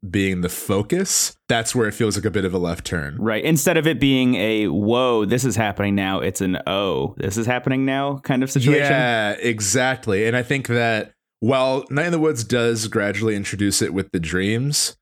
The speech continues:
Speaker 1: like we said, it, it, I think it would have been more strongly executed and still in the same vision of the game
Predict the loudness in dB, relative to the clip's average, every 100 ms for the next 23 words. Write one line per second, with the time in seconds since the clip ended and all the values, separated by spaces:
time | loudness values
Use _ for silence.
0 | _ -2 0 0 2 2 2 2 0 0
1 | -2 -2 -6 _ -2 -2 0 0 0 0
2 | 0 0 0 0 -2 -4 -6 -8 -4 0
3 | 2 2 2 0 0 0 0 0 0 0
4 | -4 -2 -2 0 0 -2 -2 -4 -2 -6
5 | -10 _ _ -2 0 0 0 2 2 2
6 | 0 0 0 0 0 -2 -2 -4 -4 -2
7 | -2 -2 -4